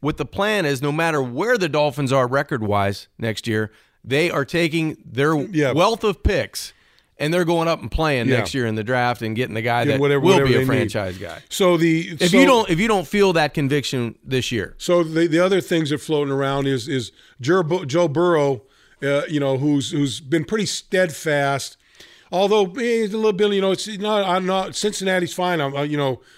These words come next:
Speaker 2: I'm an Ohio guy. <clears throat> I'm fine with Cincinnati to, well, if they take me, they take me. There's, you know, nothing I can do about it. You know, you, you, you hear different <laughs> things coming out, but if Joe Burrow is, is,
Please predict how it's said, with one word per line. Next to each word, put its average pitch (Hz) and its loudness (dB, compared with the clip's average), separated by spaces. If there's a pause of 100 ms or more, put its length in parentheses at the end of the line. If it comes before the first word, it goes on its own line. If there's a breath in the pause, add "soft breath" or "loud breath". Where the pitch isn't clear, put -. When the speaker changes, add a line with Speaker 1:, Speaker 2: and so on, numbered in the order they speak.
(100)
Speaker 2:
I'm 131 -6
an 131 0
Ohio 180 0
guy. 170 2 (300 soft breath)
<clears throat> 147 -8
I'm 165 -4
fine 185 -2
with 165 -6
Cincinnati 160 -4
to, 147 -2 (360 soft breath)
well, 190 0
if 170 -4
they 180 0
take 175 -2
me, 160 -2
they 151 -2
take 143 -4
me. 135 -4
There's, 127 -6
you 131 -8
know, 123 -6
nothing 131 -6
I 127 -6
can 120 -8
do 117 -4
about 101 -10
it. 139 -8
You 151 -2
know, 160 -2
you, 165 -2 (200 loud breath)
you, 180 -4
you 196 -2
hear 226 0
different 185 -2
<laughs> 214 -4
things 190 -2
coming 165 -2
out, 151 0 (460 loud breath)
but 170 -2 (480 soft breath)
if 185 0
Joe 196 2
Burrow 185 2
is, 151 -2
is, 143 -4